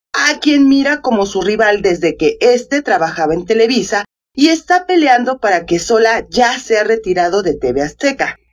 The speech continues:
Ese error en el anuncio fue la segunda ocasión en que Sola pone en graves aprietos a la empresa de la Jusco. El primero fue cuando al promocionar una mayonesa, este le cambió el nombre y acabó exaltando a la de la competencia.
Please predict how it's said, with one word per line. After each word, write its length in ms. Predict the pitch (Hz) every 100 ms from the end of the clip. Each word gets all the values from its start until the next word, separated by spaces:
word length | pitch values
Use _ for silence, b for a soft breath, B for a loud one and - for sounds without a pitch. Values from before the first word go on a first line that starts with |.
| _ _ _ _ _ _ _ _
Ese 260 | - 427 427 415
error 180 | 302 269
en 140 | 247
el 120 | 247
anuncio 500 | 254 285 269 233 240
fue 240 | 226 247 226
la 160 | 208
segunda 640 | 220 190 170 220 220 233 294
ocasión 600 | 302 330 311 262 233 -
en 240 | 277 277
que 160 | 277 294
Sola 400 | 285 311 330 330
pone 320 | 269 247 247
en 80 | 233
graves 400 | 220 240 277 277
aprietos 500 | 233 185 175 196 196
a 80 | 170
la 80 | 165
empresa 440 | 160 143 139 156
de 80 | 165
la 100 | 175
Jusco. 480 | 180 302 311 370 - _ _ _
El 220 | - 392
primero 480 | 381 359 330 330 349
fue 300 | 370 294 285
cuando 380 | - 302 226 214
al 120 | 214
promocionar 720 | 220 202 202 196 180 175 180
una 200 | 214 247
mayonesa, 680 | 262 285 311 302 269 262 247 - _ _ _
este 420 | 285 330 320 330
le 160 | 311 247
cambió 320 | 196 196 214
el 120 | 247
nombre 420 | 277 254 226 226 -
y 120 | 294
acabó 460 | 294 285 277 262 277
exaltando 720 | 285 330 302 285 233 226 220
a 60 |
la 160 | 214 214
de 120 | 220
la 180 | 226 226
competencia. 880 | 247 247 240 226 320 359 285 151